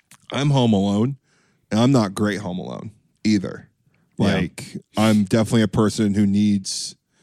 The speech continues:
Speaker 1: something or somebody around, um, just to, like,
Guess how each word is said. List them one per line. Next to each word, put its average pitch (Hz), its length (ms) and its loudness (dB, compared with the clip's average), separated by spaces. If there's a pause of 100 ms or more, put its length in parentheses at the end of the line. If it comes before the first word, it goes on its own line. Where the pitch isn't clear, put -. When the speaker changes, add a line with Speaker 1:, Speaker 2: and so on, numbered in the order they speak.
(280)
Speaker 1:
something 117 640 2
or 98 100 0
somebody 104 540 2
around, 95 580 -4 (680)
um, 92 720 -2 (580)
just 113 320 0
to, 127 80 2
like, 98 600 -2